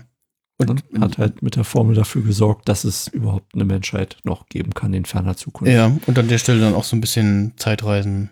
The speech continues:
Speaker 1: noch, äh, mit reingeworfen.
Speaker 2: Ja.
Speaker 1: Und da muss man ja auch
Speaker 2: <laughs>
Speaker 1: immer, immer vorsichtig sein, so welches Modell nimmt man irgendwie so, das,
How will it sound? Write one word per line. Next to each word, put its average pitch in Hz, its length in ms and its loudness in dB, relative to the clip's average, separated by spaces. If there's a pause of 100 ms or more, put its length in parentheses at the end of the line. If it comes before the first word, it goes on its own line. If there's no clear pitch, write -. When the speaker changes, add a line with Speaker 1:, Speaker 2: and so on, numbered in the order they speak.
(120)
Speaker 1:
noch, - 280 -10 (100)
äh, 101 180 -4 (160)
mit 120 140 -6
reingeworfen. 104 600 -2 (540)
Speaker 2:
Ja. 117 120 2 (380)
Speaker 1:
Und - 120 2
da 110 60 4
muss 117 200 2
man 117 120 4
ja 110 40 0
auch 110 80 2
Speaker 2:
<laughs> - 40 4
Speaker 1:
immer, 127 200 4 (160)
immer 127 220 2
vorsichtig 123 480 0
sein, 117 220 2
so 113 160 0
welches 98 260 -2
Modell 107 280 -2
nimmt 123 200 -2
man 160 160 2
irgendwie 139 320 0
so, 139 220 2
das, - 380 -4